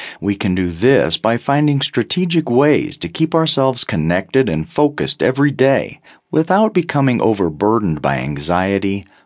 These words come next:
our mistakes, setbacks, and fear of failure. We have to realize that sometimes we succeed by failing to give up or overcoming obstacles.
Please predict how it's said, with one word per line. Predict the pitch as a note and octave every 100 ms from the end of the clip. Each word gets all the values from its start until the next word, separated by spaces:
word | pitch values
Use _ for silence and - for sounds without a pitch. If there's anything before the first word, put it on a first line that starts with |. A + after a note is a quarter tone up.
| -
our | G2+
mistakes, | F#2+ F#2+ - - E3+ G2+ - - - _
setbacks, | _ - - C#3+ - G2 F2+ D2+ E2+ - - _
and | G2 F2
fear | - - A#2+ B2+
of | C3
failure. | - F#2 D#2+ C2+ G#1+ - - _ _ _ - - - -
We | D#3
have | D#3+ G#3+ G#3+
to | D#3+
realize | A#2 C3+ C#3+ A#2 B1 - - -
that | C3+
sometimes | - - G3 F#3+ F#2+ B1 D#2+ F#2
we | A#2+
succeed | - G#2+ - - F3+ F2+ G2+
by | F#2+ F2+
failing | - G#2+ A#2 B2 C#3
to | C3+
give | E2 G#2 F#2+
up | G#2+ B2+ - - _ -
or | - C#3+ -
overcoming | E3+ F3+ G3+ - C3+ C3+ -
obstacles. | G2 F2+ - F2+ - - - -